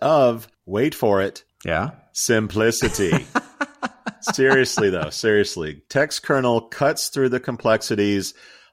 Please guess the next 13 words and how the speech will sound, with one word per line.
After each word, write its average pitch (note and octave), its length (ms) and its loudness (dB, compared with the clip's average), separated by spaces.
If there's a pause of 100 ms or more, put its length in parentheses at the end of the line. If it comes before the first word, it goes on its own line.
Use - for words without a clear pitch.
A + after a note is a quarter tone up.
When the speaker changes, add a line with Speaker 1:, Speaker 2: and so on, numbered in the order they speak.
Speaker 1:
like G2 260 0
a G2+ 80 0
tortilla C3+ 760 0
chip - 520 0
through G2+ 200 0
some F2+ 240 -6
hot G#2+ 360 -2
nacho G#2+ 520 -2
cheese. F2+ 300 -6
Speaker 2:
Oh, C#2+ 40 -10
my E2+ 180 -14 (100)
God. - 180 -8 (160)
Really? E4+ 360 4